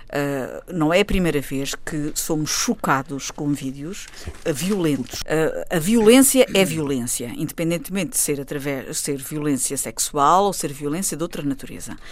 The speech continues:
Speaker 1: Ah, e, ah, ah, a mim chocou-me, ah, ah, horrores, ah, ver uma cri-, um jovem, uma adolescente, ser pontapeada e agredida incessantemente no chão, aos pontapés, por colegas da escola e filmados por,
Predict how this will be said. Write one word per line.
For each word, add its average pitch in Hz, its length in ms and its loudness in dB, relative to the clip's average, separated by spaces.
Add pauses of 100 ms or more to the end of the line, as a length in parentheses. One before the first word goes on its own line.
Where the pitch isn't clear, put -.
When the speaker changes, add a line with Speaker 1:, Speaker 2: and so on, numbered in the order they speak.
(360)
Speaker 1:
Ah, 147 380 -2
e, 165 420 -2
ah, 147 680 -6
ah, 185 80 0
a - 40 2
mim 214 180 6
chocou-me, 151 600 4
ah, - 80 -6 (280)
ah, 151 100 -4 (140)
horrores, 208 720 4
ah, 120 760 -12 (320)
ver 175 520 2
uma 151 320 -2
cri-, 165 280 -6
um 139 380 0
jovem, 180 480 6
uma 139 200 0
adolescente, 165 680 -4
ser - 200 -2
pontapeada 156 760 -2
e 160 120 -2
agredida 147 560 -4 (400)
incessantemente 175 1160 2 (200)
no 170 140 -2
chão, 160 460 4
aos 147 180 -4
pontapés, 170 500 -2
por - 180 -10
colegas 147 380 -2
da 151 60 -8
escola 175 460 -2
e - 80 -6
filmados 165 440 0
por, 156 200 -8